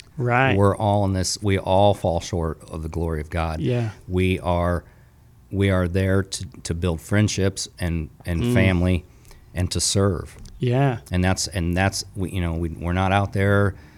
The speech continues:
Speaker 2: we're not out there riding around on a golf cart with a megaphone and
Speaker 1: <laughs>
Speaker 2: telling people they're gonna,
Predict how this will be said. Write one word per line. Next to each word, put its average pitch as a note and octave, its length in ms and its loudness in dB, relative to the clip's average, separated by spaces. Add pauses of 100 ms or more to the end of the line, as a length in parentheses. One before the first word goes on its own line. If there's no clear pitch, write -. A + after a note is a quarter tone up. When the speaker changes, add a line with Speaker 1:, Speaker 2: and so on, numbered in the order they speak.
(180)
Speaker 2:
we're F2+ 140 -4
not G2 180 2
out G2+ 200 2
there G2+ 260 2
riding F#2 320 2
around G2 360 2
on F#2+ 120 2
a F#2 80 0
golf G2+ 340 4
cart G2 460 2
with F2+ 220 -4
a F2+ 40 -2
megaphone G2+ 840 2
and E2+ 240 0 (120)
Speaker 1:
<laughs> - 100 -6
Speaker 2:
telling G2 260 4
people A#2+ 400 4
they're C3+ 140 4
gonna, A#2 320 4